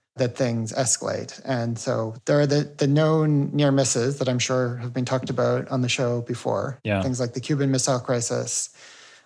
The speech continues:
Speaker 1: Able Archer in the eighties. But we have uncertainty about what would have been, like, the next step if things had changed in those situations. How likely was the alternative? So there was the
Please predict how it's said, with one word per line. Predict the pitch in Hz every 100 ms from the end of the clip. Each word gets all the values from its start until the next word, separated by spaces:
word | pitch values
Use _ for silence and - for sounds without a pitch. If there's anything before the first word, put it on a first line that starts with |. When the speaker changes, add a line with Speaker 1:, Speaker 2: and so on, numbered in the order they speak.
| _
Speaker 1:
Able | 143 131 131
Archer | 104 120 - 117 120 110 _
in | 120
the | 123 120
eighties. | 117 120 131 - - _ _ _ - - -
But | 165
we | 165
have | 160
uncertainty | 180 160 220 190 160 156
about | 143 131 139 131 131 - - _ _ -
what | -
would | 170 156
have | 135
been, | 143 143
like, | 123 117
the | 131
next | 143 139 - - -
step | - 135 113 - - - _ -
if | 143
things | - 139 131
had | 135 123
changed | - 151 135 120 113
in | 131
those | 123 127 127
situations. | 139 - 113 110 - - 135 - - - -
How | 147
likely | 135 143 143 139
was | 120 135 139 123
the | 123
alternative? | 117 - 151 160 202 196 - _ _ _ _ _ _
So | - 123
there | 110 - 143
was | 120
the | 135 113 -